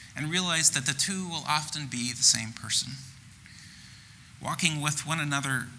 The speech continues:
through dying means being attentive to God's lavish, undeserved gifts,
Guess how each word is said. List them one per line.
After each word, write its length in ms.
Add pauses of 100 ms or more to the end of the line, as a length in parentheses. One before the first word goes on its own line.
(120)
through 280
dying 440 (600)
means 520 (960)
being 300
attentive 720
to 100
God's 340 (220)
lavish, 600 (240)
undeserved 920
gifts, 640